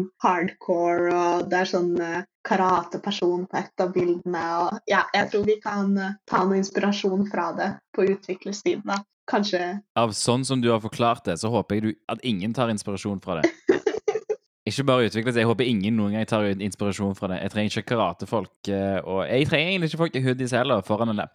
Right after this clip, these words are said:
Speaker 2: Altså, det er det. Det er et ikon, nå er, <laughs> dette er jo ikke relevant i det hele tatt, egentlig. Men det er et ikon her med en dude som sitter med en hoodie, og så sitter han på en laptop. Og så tenker jeg, hvis jeg sitter og pentester, så vil jeg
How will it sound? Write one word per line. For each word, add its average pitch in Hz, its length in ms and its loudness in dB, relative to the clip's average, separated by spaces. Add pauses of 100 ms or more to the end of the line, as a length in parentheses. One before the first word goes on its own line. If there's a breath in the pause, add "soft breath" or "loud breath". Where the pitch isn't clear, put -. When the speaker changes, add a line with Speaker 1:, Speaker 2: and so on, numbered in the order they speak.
(240 soft breath)
Speaker 2:
Altså, 156 300 2 (260 soft breath)
det 147 80 0
er 135 60 4
det. 123 100 6 (380)
Det 123 60 0
er 135 120 2
et 143 120 -2
ikon, 135 280 0 (160)
nå 123 240 4
er, 107 320 2
<laughs> 107 80 2
dette - 200 -2
er 101 200 2
jo 104 120 2
ikke 95 280 0 (160)
relevant 90 320 -4
i 87 40 -6
det 80 80 -4
hele 78 120 -8
tatt, 76 160 -8
egentlig. 85 260 -8 (280)
Men 123 160 4
det 120 80 4
er 127 140 4
et 131 80 -4
ikon 120 320 0
her 110 160 4
med 107 80 2
en 104 100 0
dude 110 300 -2
som 107 100 -2
sitter 113 300 -4
med 110 100 2
en 107 60 0
hoodie, 107 340 0
og 98 140 -2
så 101 100 -6
sitter 101 240 -2
han 95 80 -2
på 104 80 0
en 92 120 -2
laptop. - 340 -6 (180)
Og 107 80 -8
så 117 80 -12
tenker 107 300 -4
jeg, 107 220 -2 (340 loud breath)
hvis 117 180 -6
jeg 143 240 2
sitter 131 320 -2
og 127 280 2 (180)
pentester, 147 640 -2
så - 200 -4
vil 123 120 4
jeg 120 140 2